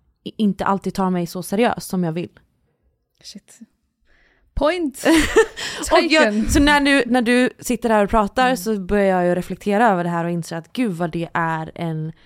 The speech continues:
Speaker 1: balansgång i att
Speaker 2: Mm.
Speaker 1: hitta något som man attraheras av i form av någon som är lite mer, oftast är det folk som är lite mer kreativa, lite mer extroverta så.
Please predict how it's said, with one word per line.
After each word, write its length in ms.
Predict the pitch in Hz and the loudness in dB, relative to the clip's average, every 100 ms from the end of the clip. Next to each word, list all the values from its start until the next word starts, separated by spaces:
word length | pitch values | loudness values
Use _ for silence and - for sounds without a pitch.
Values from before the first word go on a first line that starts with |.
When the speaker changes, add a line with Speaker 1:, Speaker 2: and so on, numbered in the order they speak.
| _ _ _ _ _ _ | _ _ _ _ _ _
Speaker 1:
balansgång 1000 | - 185 170 214 233 208 185 - 262 233 | -20 -6 0 4 4 4 0 0 2 4
i 120 | 202 | 2
att 60 | 185 | 0
Speaker 2:
Mm. 120 | 196 | -4
Speaker 1:
hitta 180 | 180 190 | -4 -4
något 240 | 185 170 | -4 -6
som 140 | - 170 | -8 -6
man 100 | 170 | -6
attraheras 560 | 165 170 226 262 262 | -6 -4 0 0 0
av 220 | 220 208 185 | 0 0 0
i 60 | |
form 260 | - 180 170 | -6 -6 -6
av 240 | 165 170 | -8 -6
någon 240 | 180 170 165 | -6 -8 -8
som 160 | 175 | -6
är 160 | 185 180 | -4 -6
lite 220 | 180 180 | -8 -10
mer, 280 | 175 170 165 - - _ | -10 -10 -12 -16 -20 _
oftast 520 | 233 - 214 214 - | -4 -2 -4 -4 -2
är 140 | 208 | -4
det 240 | 175 180 - | -2 -4 -8
folk 300 | - - 170 | -12 -12 -10
som 100 | - | -10
är 40 | 170 | -10
lite 160 | 160 | -8
mer 100 | 165 | -10
kreativa, 880 | 160 - 247 220 220 214 190 185 185 | -8 -6 -2 -4 -4 -6 -4 -4 -4
lite 340 | 180 185 - 180 | -4 -8 -8 -8
mer 360 | 180 170 160 - - - _ - | -6 -8 -12 -18 -20 -20 _ -20
extroverta 760 | - 190 202 208 - - 190 | -12 -4 -2 -2 -6 -2 -2
så. 320 | 175 175 202 | -2 -4 -4